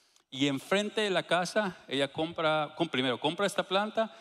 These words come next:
y enfrente de la casa había un pedacito como de este tamaño de tierra, y la siembran ahí. Esa planta le costó como cincuenta centavos de dólar, hermano. Cinco quetzales le costó.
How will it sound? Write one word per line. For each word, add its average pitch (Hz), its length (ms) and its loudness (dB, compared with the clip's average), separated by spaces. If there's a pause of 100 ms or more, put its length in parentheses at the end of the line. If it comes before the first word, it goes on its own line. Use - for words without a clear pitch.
(180)
y 135 80 0
enfrente 165 340 0
de 185 80 2
la 156 140 0
casa 165 400 0
había 131 180 0
un 156 100 -4
pedacito 160 600 -2
como 123 260 -6
de 113 160 -4
este - 180 -10
tamaño 117 480 -6 (240)
de 104 80 -14
tierra, 90 440 -8 (1200)
y 101 80 -20
la 98 140 -10
siembran 139 760 -6
ahí. 98 300 -10 (2000)
Esa 151 220 -6
planta 160 280 -6
le 151 120 -8
costó 117 260 -16
como 131 240 -16
cincuenta 127 580 -12
centavos 107 460 -12
de 101 80 -16
dólar, 101 300 -10
hermano. 90 360 -20 (140)
Cinco 156 220 -8
quetzales 98 420 -16
le 95 80 -20
costó. - 300 -20